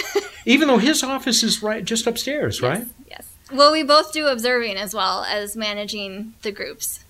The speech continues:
Speaker 2: Figures. So we are, of course, at the University of Arizona, which is not where either of you do your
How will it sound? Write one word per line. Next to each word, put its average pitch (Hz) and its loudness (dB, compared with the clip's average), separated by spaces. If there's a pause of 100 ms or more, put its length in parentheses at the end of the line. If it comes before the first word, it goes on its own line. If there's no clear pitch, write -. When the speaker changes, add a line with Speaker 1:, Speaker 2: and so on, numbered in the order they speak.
Speaker 2:
Figures. 117 2 (360)
So - 6
we 220 8
are, 175 6
of - 2
course, 170 2
at 165 -2
the 143 -4
University 127 0
of 104 0
Arizona, 92 -4 (380)
which - -2
is 131 2
not 269 4
where 143 4
either 214 4
of 117 -4
you 120 -2
do 127 0
your 113 0